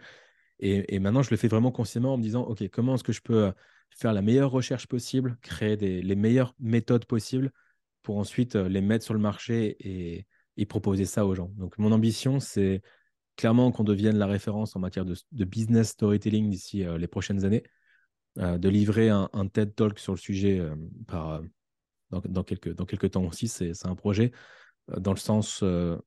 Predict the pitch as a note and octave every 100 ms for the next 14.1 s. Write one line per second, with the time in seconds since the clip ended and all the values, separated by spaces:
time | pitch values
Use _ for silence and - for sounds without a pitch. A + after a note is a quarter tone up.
0 | _ - - G#2 A2+ A2+ A2 G#2+ G#2+ G2+
1 | G#2 G#2 B2+ C3 C3 - _ _ _ _
2 | - G2 G#2 G#2 G2+ - B2+ C3 - _
3 | _ _ _ _ _ _ _ - - -
4 | B2+ A#2+ A#2+ G#2 G2 F#2+ F#2 F2+ - -
5 | G#2+ G#2+ B2 A2 B2+ B2 A#2 - D3 D3+
6 | B2+ A2 G#2 C#3 C3 - A2+ C3 A2+ A#2
7 | C3 C#3 - C3+ - C#3 C#3+ C#3+ - G#2+
8 | G#2 - - G#2+ G2+ A#2+ B2+ C3 C3 B2
9 | C3 C3 C#3 A#2 G2+ F#2+ G2 G2+ A#2 B2
10 | A#2+ A#2+ A2 G#2+ G#2+ G#2+ A2+ D3 _ _
11 | - F#2+ G2+ C3+ C3+ A#2+ A#2 A#2+ G#2 B2+
12 | A#2+ G#2+ A2 - A2 G2+ - C#3+ D3+ C#3+
13 | - A#2 A#2 - G#2+ - A2+ B2 A2 F2